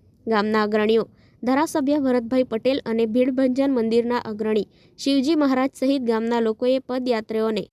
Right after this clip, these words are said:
અયોધ્યાના રામલલ્લાના દર્શન માટે શુભેચ્છા પાઠવી હતી. યુવાનોએ અયોધ્યા રામજી મંદિરની પ્રાણ પ્રતિષ્ઠાની તારીખ જાહેર થતા યુવાનોએ વલસાડથી અયોધ્યા ચાલતા પદયાત્રા કરવાનો નિર્ણય કર્યો હતો.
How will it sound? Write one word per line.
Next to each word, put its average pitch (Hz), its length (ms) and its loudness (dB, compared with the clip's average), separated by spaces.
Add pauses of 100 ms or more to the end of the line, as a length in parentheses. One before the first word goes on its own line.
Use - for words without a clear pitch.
(320)
અયોધ્યાના 233 560 4
રામલલ્લાના 262 680 0
દર્શન 240 400 -2
માટે 226 260 -2 (120)
શુભેચ્છા 277 520 0
પાઠવી 214 340 -2
હતી. 214 280 -2 (280)
યુવાનોએ 339 480 2
અયોધ્યા 277 480 2
રામજી 254 400 0
મંદિરની 254 540 0
પ્રાણ 220 260 -4
પ્રતિષ્ઠાની 262 680 -4
તારીખ 233 380 2
જાહેર 233 280 -2
થતા 233 340 -2
યુવાનોએ 214 460 0
વલસાડથી 214 580 -2 (240)
અયોધ્યા 269 440 2
ચાલતા 233 380 0
પદયાત્રા 226 560 -2
કરવાનો 214 420 -2
નિર્ણય 208 360 0
કર્યો 214 240 -2
હતો. 214 220 -6